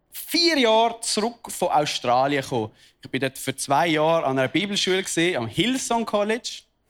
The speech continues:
Und, ähm, kurz bevor ich auf Australien gegangen bin, habe ich gewusst, ich werde am Meer leben. Und, ähm,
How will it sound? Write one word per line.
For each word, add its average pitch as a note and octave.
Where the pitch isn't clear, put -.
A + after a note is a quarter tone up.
Und, G#3
ähm, G3
kurz C4+
bevor A#3
ich A3
auf G#3
Australien F3+
gegangen E3
bin, C3
habe E3+
ich -
gewusst, A3
ich E3
werde G#3
am D3
Meer E3
leben. B2
Und, F#3+
ähm, F#3